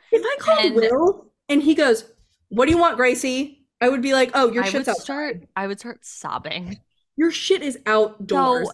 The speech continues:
Speaker 2: the
Speaker 1: You'll never
Speaker 2: thing
Speaker 1: see your
Speaker 2: about,
Speaker 1: dog again.
Speaker 2: the thing about Juan is, like, he obviously hates doing the show, but I think the reason why he hates that is because his shit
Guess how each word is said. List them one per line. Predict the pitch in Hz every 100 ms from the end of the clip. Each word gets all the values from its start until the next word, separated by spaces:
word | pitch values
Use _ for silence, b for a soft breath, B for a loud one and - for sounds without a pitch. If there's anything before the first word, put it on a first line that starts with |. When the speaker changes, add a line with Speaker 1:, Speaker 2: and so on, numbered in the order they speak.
| _
Speaker 2:
the | 226
Speaker 1:
You'll | 240
never | 226 240
Speaker 2:
thing | 392
Speaker 1:
see |
your | 226
Speaker 2:
about, | 190 165
Speaker 1:
dog | 160
again. | - - _
Speaker 2:
the | 214
thing | 233 285
about | 339 415 208
Juan | 156 160 165
is, | 185 -
like, | 165 156 _ _
he | - 226 208 _
obviously | 175 185 - 320 262
hates | 190 165 -
doing | 190 185 180
the | 170
show, | - - - 202 247 _ _ _ _
but | 226
I | 220
think | - 220 220
the | 339
reason | 214 190 190 208 185
why | 180
he | 180 202
hates | - _ 156 - -
that | 208 214
is | 202
because | _ 190 -
his | 185
shit | - - 143 170